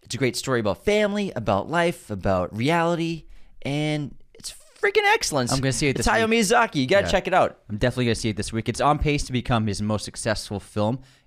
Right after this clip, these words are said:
Speaker 2: in America. Right now, Ponyo is his most successful North American release, and that's at nineteen million for its total run. So it looks like The Boy and the Heron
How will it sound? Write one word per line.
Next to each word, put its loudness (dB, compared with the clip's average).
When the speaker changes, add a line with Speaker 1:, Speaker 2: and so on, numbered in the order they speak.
Speaker 2:
in 2
America. 2
Right 2
now, 2
Ponyo -2
is 0
his -6
most -2
successful -6
North -4
American -6
release, -6
and -2
that's 0
at 0
nineteen -2
million 0
for -4
its -6
total -2
run. 0
So -4
it 0
looks 0
like 0
The -2
Boy 2
and 0
the 0
Heron 2